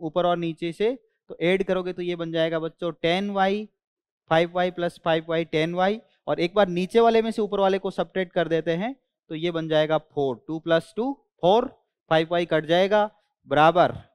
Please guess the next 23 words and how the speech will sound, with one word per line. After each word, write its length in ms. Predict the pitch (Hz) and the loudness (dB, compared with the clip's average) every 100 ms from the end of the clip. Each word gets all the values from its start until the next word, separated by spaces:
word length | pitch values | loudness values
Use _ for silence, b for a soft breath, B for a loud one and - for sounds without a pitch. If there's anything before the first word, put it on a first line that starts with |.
| - | -10
इधर 200 | 147 165 | -4 -2
भी 120 | 180 | -2
ऐसा 180 | 180 196 | -4 -2
ही 80 | 190 | -2
करेंगे, 440 | 190 190 190 226 240 _ _ - | -2 -4 0 0 0 _ _ -10
वन 420 | 139 151 175 202 | -2 2 2 0
प्लस 420 | 190 185 185 - - 175 | 0 0 0 -4 -16 -10
e 120 | 175 | -10
की 160 | 175 180 | -6 -4
पावर 400 | 170 160 165 170 | 0 2 2 0
ट्वेंटी 800 | 165 - 160 170 180 165 208 208 196 | -2 -4 -2 -2 -8 -8 -8 -6 -2
एक्स 480 | 185 185 - - _ | -2 -2 -10 -20 _
डिवाइड 400 | 151 151 147 151 | -6 -2 -2 -2
बाई 300 | 147 175 247 269 _ _ _ - | -2 0 -2 -6 _ _ _ -12
कितना 240 | 135 170 | -2 0
आ 40 | 175 | 2
जाएगा, 380 | 180 180 196 220 _ _ _ _ _ _ _ _ - | 0 -2 -4 -6 _ _ _ _ _ _ _ _ -8
वन 300 | 135 170 214 208 | 2 4 4 0
माइनस 480 | 170 170 190 208 - - - - | 0 0 0 -4 -6 -20 -16 -6
ई 120 | 190 | -6
की 180 | 185 190 | -4 -6
पावर 340 | 180 160 165 170 | 0 2 2 -2
ट्वेंटी 580 | - 143 143 143 151 | -4 -6 -6 -8 -10